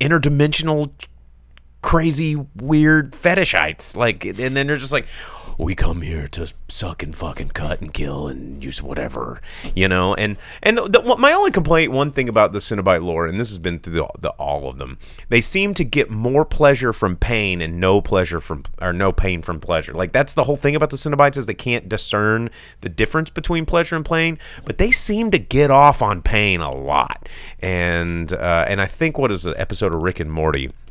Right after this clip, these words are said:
where they kind of play off this? They're like, you know, We don't, we get pleasure from pain because pain is, is bad, and therefore we get pe-, pleasure from that. But then they kinda get in a weird, like, loop of where they can't compute certain things because it's bad, but it's good.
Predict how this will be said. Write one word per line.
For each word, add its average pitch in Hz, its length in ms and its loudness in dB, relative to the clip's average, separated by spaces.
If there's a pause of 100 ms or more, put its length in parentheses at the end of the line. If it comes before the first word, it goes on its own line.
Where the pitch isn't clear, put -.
(560)
where 98 120 0
they 87 120 0
kind 87 240 0
of 78 200 -2 (380)
play 92 240 4
off 76 260 2
this? 69 300 -6
They're 78 200 -4
like, 69 260 -6
you 78 40 -10
know, 64 120 -12
We 69 180 -14
don't, 78 180 -12 (480)
we 98 160 -2
get 104 160 -4
pleasure 90 320 -6
from 85 220 -8
pain 82 280 -4
because 82 280 -8
pain 85 340 -4
is, 80 320 -6
is 85 240 -8
bad, 82 400 -2
and 80 180 -8
therefore 82 380 -6
we 87 180 -6
get 80 360 -8
pe-, 85 160 -12
pleasure 85 320 -10
from 85 240 -6
that. 82 260 -4
But 95 180 -6
then 92 200 -6
they 92 320 -4 (180)
kinda 90 220 2
get 82 160 0
in 87 100 -6
a 82 100 -2
weird, 80 460 -4
like, 76 300 -8
loop 76 400 -6
of 76 80 -4
where 76 100 -4
they 73 100 -4
can't 76 320 -8
compute 71 460 -8
certain 73 300 -8
things 69 320 -8
because 73 320 -8
it's 65 100 -16
bad, 67 320 -4
but - 140 -8
it's - 120 -14
good. 69 380 -8